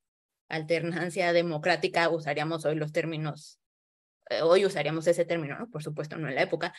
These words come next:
pero bueno, de esta rebelión democrática empieza a haber diferentes rebeliones sociales y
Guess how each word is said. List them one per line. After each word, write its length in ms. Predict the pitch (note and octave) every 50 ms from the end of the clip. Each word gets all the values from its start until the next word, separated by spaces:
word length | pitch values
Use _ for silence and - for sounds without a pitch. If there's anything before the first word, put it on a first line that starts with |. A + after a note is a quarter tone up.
| - - - - _ _
pero 160 | _ D#3 D#3+
bueno, 300 | D#3 D#3+ D#3 A#2 - - _ _ _ _ _ _
de 260 | - D#3+ D3+ D#3 E3 F#3
esta 640 | F#3+ - - G3 F#3+ F#3+ F#3+ F#3 F3+ E3+ D#3 D#3 D#3 - _ _ _ _ _ _ _ _ _
rebelión 960 | - E3 E3+ E3+ E3+ E3 E3 E3 D#3+ D#3+ E3 F3 F3 F3 F3 F3 D#3 D3+ - _ _ _ _ _ _ _ _ _
democrática 880 | G#3+ F#3 E3+ E3 F3 F3 F#3+ F#3 G3 F#3+ F#3+ G3+ G3 G3 F#3+ F3+ G3
empieza 420 | F#3 D#3+ F3 D#3+ E3+ F3 E3+ F3+ E3+
a 40 | E3+
haber 240 | E3+ E3+ E3+ E3
diferentes 540 | E3+ E3+ D#3+ D#3+ E3 E3+ F#3+ F#3+ G3+ G3+ F#3
rebeliones 520 | F3+ E3+ D#3 D#3 D#3 D#3+ E3 E3 F3+ F3 E3
sociales 640 | E3+ E3+ E3+ F#3+ F#3 E3+ E3+ E3 F3 F#3 F#3+ - - _
y 380 | - A3 A3+ B3 D#4+ D#4+ -